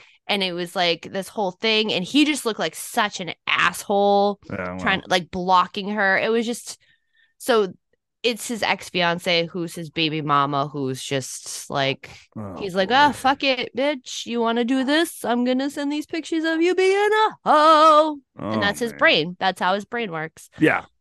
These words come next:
Speaker 2: <clears throat> Because it's, it's, uh, it hasn't progressed past, uh, high school mentality
Speaker 1: Yeah.
Speaker 2: of, of, uh, <laughs> of growth because of all those goddamn hits.
Speaker 1: Mm-hmm. The milk's gone
Speaker 2: <laughs>
Speaker 1: bad.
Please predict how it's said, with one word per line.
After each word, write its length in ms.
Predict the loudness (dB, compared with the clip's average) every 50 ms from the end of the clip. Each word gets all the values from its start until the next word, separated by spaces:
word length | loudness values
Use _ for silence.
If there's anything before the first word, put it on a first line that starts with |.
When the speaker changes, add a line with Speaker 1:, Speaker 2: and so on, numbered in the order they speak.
| _ _ _ _ _ _ _ _ _ _ _ _ _ _ -8 -4
Speaker 2:
<clears throat> 320 | -2 -2 -2 -2 -4 -8 -10 -4
Because 400 | -2 -2 0 2 2 2 2 2
it's, 200 | -2 -4 -4 -12 -6
it's, 320 | -2 0 0 -2 -2 -4 0
uh, 260 | 2 2 4 2 2 0
it 160 | -2 -4 -2
hasn't 480 | 0 0 0 0 0 -2 -6 -8 -8 -10 _ _ _ _ _ _ _ _ _ _ _ _
progressed 520 | -12 -8 -2 0 0 0 0 -2 -6 -8
past, 500 | -4 -2 0 0 0 -2 -4 -10 -20 _ _ -8 -6
uh, 260 | -4 -4 -4 -6 -8
high 220 | -8 -4 -4 -2
school 420 | -2 -4 -4 0 2 2 2 2 0
mentality 800 | -2 -4 -4 -6 -6 -6 -4 -4 -4 -4 -6 -8 -10 -12 -12 _ -12
Speaker 1:
Yeah. 440 | -8 -4 -2 -2 0 0 -2 -4 -6 -10 _ _ -8
Speaker 2:
of, 340 | -8 -8 -8 -12 -20 -20 _ -8
of, 360 | -6 -6 -6 -8 -14 -16 -14
uh, 280 | -12 -12 -12 -14 -16 -20 -20 _ _ _ _ _ _ _ _ _ _ _ -20 -20 _ _
<laughs> 100 | -16 -16 -16 _ _ -6
of 200 | -6 -6 -6 -8
growth 480 | -10 -6 -2 0 0 0 0 -2 _ -16 -16
because 300 | -16 -12 -12 -12 -10 -10
of 80 | -10
all 140 | -8 -8 -8
those 180 | -8 -10 _ _ _
goddamn 500 | -10 -4 -4 -4 -4 -2 -6 -4 -4 -4
hits. 560 | -4 -4 -2 0 -2 -2 -2 _ -12 -10 -8 -8
Speaker 1:
Mm-hmm. 320 | -6 -6 -6 -6 -6 -8 -10 -6 -4 -2
The 60 | -2
milk's 540 | 0 2 4 4 4 4 2 -2 -4 -4 -2
gone 480 | 2 4 6 6 6 6 4 2 -2 -6
Speaker 2:
<laughs> 40 | 0
Speaker 1:
bad. 880 | 2 4 6 6 6 4 4 4 4 4 2 2 2 2 0 -2 -2